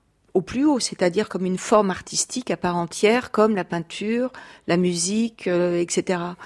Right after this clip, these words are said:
Donc, à partir de ce moment-là, pour moi, on doit le, on doit servir une histoire. Si l'histoire, elle doit raconter une histoire du corps, eh ben, il faut y aller, il faut avoir, parce qu'on se met au service de quelque chose de plus grand et de plus important que soi.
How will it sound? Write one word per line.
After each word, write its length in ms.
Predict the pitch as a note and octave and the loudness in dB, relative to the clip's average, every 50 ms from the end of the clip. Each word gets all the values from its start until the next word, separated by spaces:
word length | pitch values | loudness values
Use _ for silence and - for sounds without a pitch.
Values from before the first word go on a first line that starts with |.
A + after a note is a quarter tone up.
| - - - - - - D3+ - _ _ - | -20 -20 -20 -20 -20 -20 -20 -20 _ _ -16
Donc, 320 | - F3+ G3+ G#3 G#3 G#3 - | 0 6 8 8 8 8 6
à 80 | G3+ | 6
partir 300 | G3 A3 G#3+ G#3 - C4+ | 6 6 4 4 4 4
de 140 | A3+ A3+ A3 | 6 6 6
ce 120 | G#3+ - - | 4 4 4
moment-là, 640 | G#3+ G#3+ G#3 G3+ G3+ G3+ G#3 A3 A#3 B3+ C4+ - - - - G3 | 2 4 4 4 4 6 6 6 6 4 2 0 -4 -6 -8 -6
pour 120 | - G3 G3 | -4 0 2
moi, 200 | G#3+ A#3 B3 B3 | 4 6 6 6
on 60 | G#3+ | 6
doit 260 | F3+ G3+ G#3 G3 - - - - | 6 6 4 4 2 0 -6 -6
le, 280 | - G3+ F3+ F3 D#3+ - - | -4 -2 -2 -2 -2 -2 -2
on 80 | - G3 | -2 2
doit 460 | F#3 G#3+ A#3 B3 A#3 - - - - - | 6 8 8 8 8 4 0 -10 -8 -2
servir 680 | - - - - A3+ A3 G#3+ G#3 G#3+ B3 B3+ B3+ A#3+ A3 | 2 4 6 8 8 8 8 6 6 6 6 4 4 4
une 100 | G#3 G3+ | 2 2
histoire. 560 | G3 F#3 - - - F#3 F3+ F3+ F#3 F#3 - - - - - - _ _ | 0 -2 -4 -4 -4 -6 -6 -6 -6 -10 -14 -20 -20 -20 -20 -20 _ _
Si 340 | - - - - - C4+ C4 | 0 2 4 6 6 6 6
l'histoire, 880 | A#3 A#3+ A3 - - - - A3+ A3 A3 G#3+ G#3 G3 F#3 D#3+ D#3+ D#3+ - - _ | 6 6 4 2 2 2 6 6 8 8 8 8 6 2 -2 -6 -10 -12 -6 _
elle 160 | - F3+ F3+ | 2 2 2
doit 220 | E3 F3+ G3+ A3 G#3 | 4 6 6 6 6
raconter 680 | G3 G3 F#3+ - - F#3+ F#3 - - G#3 G#3 G3+ G3+ | 6 2 0 -2 -4 -4 -4 -2 0 2 2 2 2
une 100 | F#3 F3+ | 0 -2
histoire 400 | F3 E3+ - - - G3+ F#3+ F#3+ | -4 -4 -4 -2 0 0 0 0
du 140 | E3 E3 D#3 | -2 -6 -6
corps, 400 | - - - G#3+ A3+ B3+ C#4 C4 | -4 0 2 2 4 4 2 0
eh 60 | F#3+ | 0
ben, 180 | D#3+ F3+ F#3+ - - | 0 0 -2 -2 -4
il 80 | - D#3+ | -8 -8
faut 320 | - - - - A#3 A#3+ | -8 -4 -2 2 2 2
y 100 | G#3+ F#3+ | 2 2
aller, 260 | F3+ F3 E3+ F3 F3 F#3 - | 0 -2 -4 -6 -8 -10 -14
il 60 | F3 | -14
faut 160 | - - - | -8 -4 -2
avoir, 400 | F#3 F#3 F3 G#3 G#3 G#3+ G3 - - - - - - - _ | -2 0 2 2 2 2 0 -4 -14 -20 -20 -20 -20 -16 _
parce 180 | - F3+ - - | -4 -2 0 2
qu'on 160 | - G#3+ G#3+ | 4 4 2
se 100 | F#3+ - | 2 2
met 180 | - G3+ G3+ G3 - | 2 2 2 2 2
au 80 | - | 0
service 340 | F3+ - F3+ F#3 F#3 G#3+ G#3 | 0 0 0 0 0 -2 -2
de 60 | G3 | -4
quelque 120 | - - F3+ | -4 -6 -6
chose 200 | - - G#3 G3 | -4 -4 -4 -2
de 60 | G3 | -4
plus 180 | E3 - - F3 | -4 -4 -4 -2
grand 280 | F3+ F#3+ F#3 G3+ A3 | 0 0 0 0 0
et 40 | A3+ | -2
de 80 | G3 F3+ | -2 -4
plus 200 | - - F3+ F#3+ | -6 -6 -4 -4
important 380 | F3+ - F3 E3+ - - F#3+ | -4 -4 -6 -8 -4 -4 -4
que 80 | F#3+ - | -2 0
soi. 320 | - - - E3+ F3 F3 | -2 -2 -2 -4 -6 -8